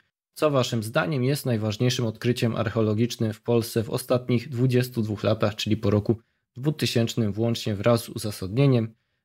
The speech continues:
Wygrywają dwa komentarze z największą liczbą polubień. Będziecie mieli na to czas mniej więcej tydzień, więc, no, liczę, że będzie dużo komentarzy, dużo polubień i o, pani, pani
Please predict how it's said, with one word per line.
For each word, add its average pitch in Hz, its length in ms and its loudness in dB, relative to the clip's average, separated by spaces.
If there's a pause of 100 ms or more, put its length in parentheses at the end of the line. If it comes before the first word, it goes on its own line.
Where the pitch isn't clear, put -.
Wygrywają 123 640 2
dwa 113 180 -2
komentarze 107 520 2
z 95 60 -8
największą 98 440 -4
liczbą 104 360 0
polubień. 107 520 -2
Będziecie 117 420 0
mieli 107 240 0
na 104 300 -2
to 95 180 -6
czas - 340 -4
mniej 113 200 2
więcej 104 320 0
tydzień, 101 380 2 (420)
więc, 98 560 -4 (140)
no, 175 280 2
liczę, 123 360 0
że 104 140 0
będzie 107 400 0
dużo 98 440 0
komentarzy, 107 600 0
dużo 113 320 0
polubień 107 580 0
i 143 260 2 (1500)
o, 151 380 2 (160)
pani, 123 520 0
pani 131 560 2